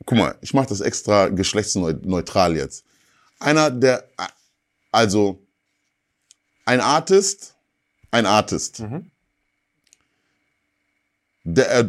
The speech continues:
Speaker 1: europaweit, ne, alles getötet hat, was Streaming-Zahlen angeht, ne, sitzt jetzt zu Hause und macht Werbung für eine Ma-, für, für eine Massagepistole. Ich mach, ich mach, ich hab, ich hab einen Kooperationsdeal damit,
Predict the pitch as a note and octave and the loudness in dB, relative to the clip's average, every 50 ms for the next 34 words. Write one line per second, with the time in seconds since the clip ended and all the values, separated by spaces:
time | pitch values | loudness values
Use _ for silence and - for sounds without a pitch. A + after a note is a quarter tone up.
0 | - - - B2+ B2+ G#2 G2 C3 E3 F3+ F3+ F#3+ F3 E3 B2+ B2+ G2 E2+ D2 - | 0 0 2 2 2 2 2 0 0 0 0 -4 -6 -2 0 2 2 2 0 -6
1 | - - - _ _ _ _ _ _ _ _ _ _ _ - F#2 G#2+ B2 D#3 F3+ | -10 -20 -20 _ _ _ _ _ _ _ _ _ _ _ -4 -4 -4 -4 -6 -10
2 | _ _ _ _ _ _ _ _ _ _ _ _ _ _ _ _ _ _ _ C3+ | _ _ _ _ _ _ _ _ _ _ _ _ _ _ _ _ _ _ _ -2
3 | D3 F3+ G3+ G3+ F#3+ - - C#3+ C3+ C#3 - D#3+ D#3 D3+ C#3 - - F2+ E2 - | 0 2 2 2 0 0 0 -2 -2 2 2 2 2 2 0 -4 -4 -6 -6 -6
4 | - - F2+ - - - - C3+ C3 B2 G#2+ F#2 - - F2 F2 - - - B2 | -6 -6 -4 -4 -4 2 2 2 2 2 0 -2 -2 -4 -4 -4 -6 -6 -6 -6
5 | D#2 C#2+ D2 C#2 - - _ _ _ _ _ _ _ _ G2 G#2+ B2+ - - _ | -6 -6 -8 -10 -12 -18 _ _ _ _ _ _ _ _ -6 -4 -4 -6 -8 _
6 | _ _ _ _ _ _ _ _ F#2 D#2+ B2+ C#3+ C#3 - - - _ _ - A#2+ | _ _ _ _ _ _ _ _ -4 0 0 0 0 -2 -10 -16 _ _ 0 4
7 | C#3 D#3 E3 - - - - - - B2+ A2+ A#2 C3+ C#3+ D3+ D3 E3+ E3+ C#3 A#2 | 4 4 4 0 -8 -12 -12 -10 -10 -8 0 2 4 4 4 2 -2 -2 2 2
8 | A2+ A2+ A2 G#2 - - A#2 A#2 A2+ A2+ A2 G#2 - - G#2 G2+ G2 F2+ E2+ C#2 | 2 2 0 -4 -2 0 2 2 2 2 -2 -2 -2 -2 0 0 0 0 -2 -4
9 | C#2+ F2+ F2+ E2+ - F2+ E2+ F#2+ G2+ E2 - - G2+ F#2+ F#2 F2+ E2+ - F2+ F2+ | -6 -6 -6 -6 -6 -8 -6 -4 -6 -4 -4 -4 -2 -2 -2 -2 -2 -2 -4 -4
10 | F2 D#2 - _ - - - D2+ B1 G#1+ G#1 G#1 - _ _ _ _ _ _ _ | -4 -6 -10 _ -18 -14 -12 -12 -12 -12 -14 -18 -20 _ _ _ _ _ _ _
11 | _ _ _ _ _ _ _ _ _ _ _ _ - - _ _ _ _ _ _ | _ _ _ _ _ _ _ _ _ _ _ _ -20 -20 _ _ _ _ _ _
12 | _ _ _ _ - _ _ _ _ _ - - _ _ _ _ _ _ _ - | _ _ _ _ -20 _ _ _ _ _ -20 -20 _ _ _ _ _ _ _ 0
13 | A#3+ A#3 - - F3 D3+ C3+ - - A3+ - - G3 G3+ F#3+ - - - - G3 | 0 0 2 2 0 0 0 0 -2 -2 0 2 2 2 2 0 -2 -2 0 0
14 | F#3+ - - - G3 - D3 C3 B2 - B2 F#2+ G2+ F#2+ F2+ F2+ G2 F#2+ F2+ - | 0 0 0 0 0 0 2 2 2 2 2 0 0 0 0 0 0 -2 -2 -2
15 | F2 F2 E2+ E2+ D#2+ D#2+ D2 - - _ | -2 -2 -2 -2 -4 -6 -8 -12 -18 _